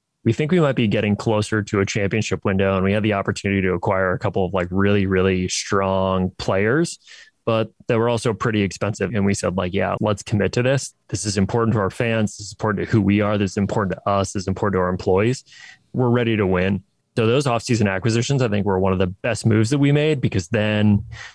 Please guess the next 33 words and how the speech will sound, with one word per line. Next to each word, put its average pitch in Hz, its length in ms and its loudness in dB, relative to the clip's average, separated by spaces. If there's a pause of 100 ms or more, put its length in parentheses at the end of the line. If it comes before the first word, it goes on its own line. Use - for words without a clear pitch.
(240)
there 101 120 0
became 104 400 0
a 98 80 0
mid-season 117 800 2
opportunity 117 600 0
to 104 100 2
acquire 101 420 0
an 95 80 0
amazing 98 420 0
mid 101 120 2
laner 107 360 2
from 101 160 0
Germany. 117 440 2
We 98 160 2
actually 95 240 -4
got 98 180 0
him 104 140 0
from 98 260 -2
a 90 60 0
Bundesliga 113 600 0
team. 139 340 0 (420)
It's 113 180 -2
wild 135 300 2
how 139 80 0
these 123 180 0
things 123 140 0
happen, 131 420 0
but 107 260 0 (280)
just - 180 -2
like 151 140 -2
traditional 123 400 -2
sports, 120 340 0
it's - 380 -4